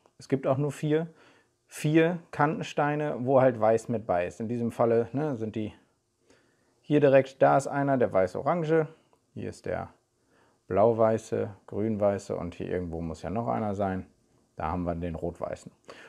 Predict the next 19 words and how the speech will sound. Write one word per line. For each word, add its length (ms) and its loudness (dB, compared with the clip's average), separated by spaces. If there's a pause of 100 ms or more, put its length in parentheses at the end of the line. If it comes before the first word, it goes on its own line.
(120)
Und 80 -4
was 160 4
ihr 60 4
jetzt 140 -2
macht, 420 -4
ihr 120 -2
bringt 280 -2
die 160 -8
alle 360 2 (560)
zu 140 -2
dem 160 2
gelben 320 4
Punkt 380 -4
hoch. 260 -12 (800)
Das 160 -8
heißt 200 2
also, 200 0
als 80 -8
erstes 600 -4